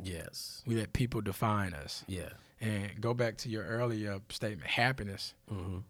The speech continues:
Speaker 2: Like, I knew I could control that.
Speaker 1: Mm-hmm.
Speaker 2: Like, I
Speaker 1: Mm-hmm.
Speaker 2: knew if I just made myself happy,
Speaker 1: Mm-hmm.
Speaker 2: I would be okay. And,
Speaker 1: Yeah.
Speaker 2: and that,
Speaker 1: You
Speaker 2: that's
Speaker 1: had, you had that choice.
Speaker 2: You got the choice, you know what I'm
Speaker 1: Yeah.
Speaker 2: saying? I'ma
Speaker 1: Yeah.
Speaker 2: hang around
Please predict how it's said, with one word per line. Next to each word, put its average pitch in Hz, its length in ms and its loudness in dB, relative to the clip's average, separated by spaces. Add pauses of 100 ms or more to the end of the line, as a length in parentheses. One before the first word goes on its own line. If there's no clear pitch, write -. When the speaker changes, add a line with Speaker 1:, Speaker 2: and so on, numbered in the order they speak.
(120)
Speaker 2:
Like, 120 180 2
I 131 120 6
knew 123 300 4
I 120 120 4
could - 180 -6
control 120 480 0
that. 80 300 -10 (280)
Speaker 1:
Mm-hmm. 107 400 2 (600)
Speaker 2:
Like, 101 180 0
I - 80 6
Speaker 1:
Mm-hmm. 104 160 4
Speaker 2:
knew 131 220 8
if - 120 -2
I 113 80 0
just 110 240 -4
made 110 380 2
myself 101 480 -2
happy, 123 580 -2 (260)
Speaker 1:
Mm-hmm. 95 360 0 (500)
Speaker 2:
I 110 60 2
would 101 100 2
be 110 180 4
okay. 98 380 2
And, 92 120 -2
Speaker 1:
Yeah. 90 100 0
Speaker 2:
and 113 180 2
that, 110 60 0
Speaker 1:
You 101 60 -4
Speaker 2:
that's 113 180 8
Speaker 1:
had, 110 100 4
you 113 160 2
had 113 180 6
that 98 140 4
choice. - 540 4 (540)
Speaker 2:
You - 40 -8
got 123 120 2
the 113 80 -4
choice, 175 420 12
you 120 80 2
know 113 60 6
what - 40 6
I'm 123 60 6
Speaker 1:
Yeah. 113 60 6
Speaker 2:
saying? 127 360 6
I'ma 143 140 4
Speaker 1:
Yeah. 120 80 6
Speaker 2:
hang 135 200 6
around 113 720 2